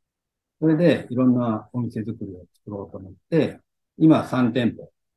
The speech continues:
プラスショップパニーノテカ一店舗やってるんですけど、全部違うスタイルの、メニューも全部違うスタイルのイタリアレストランを展開してます。なんか何気ない、そういう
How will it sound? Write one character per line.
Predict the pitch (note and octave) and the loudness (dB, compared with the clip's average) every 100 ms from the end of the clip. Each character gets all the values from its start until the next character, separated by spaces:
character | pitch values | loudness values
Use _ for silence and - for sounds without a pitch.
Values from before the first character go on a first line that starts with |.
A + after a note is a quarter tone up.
| _ | _
プ | - | -4
ラ | A#2+ - | -4 2
ス | |
シ | D3 A2+ - | 4 4 2
ョ | B2 | -6
ッ | |
プ | - A#2+ A2 | -4 -4 -4
パ | A2+ | -2
ニ | A#2 A#2 | 0 2
ー | |
ノ | A2+ | 0
テ | F#2 | -2
カ | - E2+ - | -12 -16 -14
一 | A2 | -12
店 | - G#2 | -6 -6
舗 | F2+ | -6
や | - | -16
っ | |
て | - | -20
る | - | -18
ん | |
で | - | -16
す | - | -4
け | |
ど、 | E3+ C#3 - _ _ _ - | 0 0 -4 _ _ _ -2
全 | E3 D#3+ | 4 4
部 | |
違 | - C3 C3+ B2 | 4 2 4 4
う | A2+ | 0
ス | - | -2
タ | B2 | 0
イ | A2+ | 0
ル | |
の、 | G#2+ F#2+ - D3 | -2 -6 -6 4
メ | |
ニ | D#3 B2 | 6 6
ュ | |
ー | |
も | F#2+ | 4
全 | B2+ D3 | 2 2
部 | G#2 | 0
違 | |
う | E2 - G#2+ G2+ | -8 -8 -6 -6
ス | - | -8
タ | |
イ | G#2+ | -4
ル | |
の | C#3 D#3 G2+ | 0 0 0
イ | |
タ | G2+ | -8
リ | F#2+ | -12
ア | |
レ | F#2+ | -14
ス | G2 | -16
ト | - | -4
ラ | |
ン | D#3+ | -2
を | - | -2
展 | A2+ | -6
開 | F#2+ _ | -14 _
し | - | -20
て | - | -20
ま | _ | _
す。 | _ _ _ _ _ _ _ _ _ - | _ _ _ _ _ _ _ _ _ 2
な | D3+ | 2
ん | |
か | B2+ G#2 | 2 0
何 | C3 D3+ | 4 6
気 | D3+ | 8
な | D3+ C#3+ | 6 6
い、 | G2+ - - _ _ _ | 2 -2 -18 _ _ _
そ | - | -14
う | G#2 | -12
い | |
う | G#2 | -14